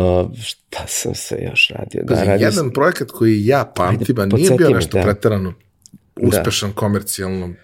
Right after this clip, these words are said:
Speaker 2: iz raznih razloga, uglavnom nevezanih za sam projekat, a najmanje vezanih za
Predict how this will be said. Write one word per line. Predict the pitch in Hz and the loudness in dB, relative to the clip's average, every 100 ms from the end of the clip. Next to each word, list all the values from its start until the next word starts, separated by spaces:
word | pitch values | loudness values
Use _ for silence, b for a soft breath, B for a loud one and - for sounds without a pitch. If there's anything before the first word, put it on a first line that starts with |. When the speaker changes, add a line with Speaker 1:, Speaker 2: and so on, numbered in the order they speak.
| b b _ | b b _
Speaker 2:
iz | 92 90 | -10 -4
raznih | 101 104 82 73 | 0 0 -2 -6
razloga, | 85 90 107 120 110 98 - _ _ - | -6 -4 0 2 2 -2 -8 _ _ -4
uglavnom | 117 117 127 131 120 | 0 4 4 2 4
nevezanih | 113 113 104 85 82 | 4 4 2 -2 -10
za | 90 | -10
sam | - - 101 | -8 -4 -2
projekat, | 120 127 - B B B | 2 2 0 B B B
a | - | -4
najmanje | 101 127 90 76 | 0 0 -2 -8
vezanih | 76 90 98 87 | -8 -4 -4 -6
za | 90 | -14